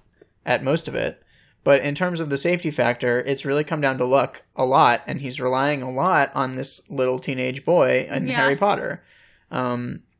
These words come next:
Speaker 1: and you don't want your headmaster to be relying on the actions of a kid to save the day every time.
Speaker 2: Right. Well, and, you know,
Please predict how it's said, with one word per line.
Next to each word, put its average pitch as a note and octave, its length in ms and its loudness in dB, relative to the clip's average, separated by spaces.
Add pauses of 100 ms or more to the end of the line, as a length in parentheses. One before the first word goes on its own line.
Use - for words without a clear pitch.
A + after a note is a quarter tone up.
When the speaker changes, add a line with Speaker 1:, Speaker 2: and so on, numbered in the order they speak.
(160)
Speaker 1:
and C3+ 180 -4
you D#3 60 -4
don't F3 180 0
want D#3 300 0
your B2+ 340 0
headmaster C3+ 540 -2
to B2 60 -4
be B2 160 -6
relying B2 380 -2
on A#2+ 120 -4
the A#2+ 100 -4
actions A#2+ 340 -6
of B2 100 -8
a A#2+ 60 -8
kid B2+ 300 0
to C3 80 -8
save - 240 -6
the A#2 80 -6
day B2 420 0 (160)
every B2+ 220 -4
time. - 500 -10
Speaker 2:
Right. B3 420 -12 (720)
Well, C4+ 220 -2
and, A#3+ 360 -10 (220)
you B3+ 120 -12
know, A3 320 -12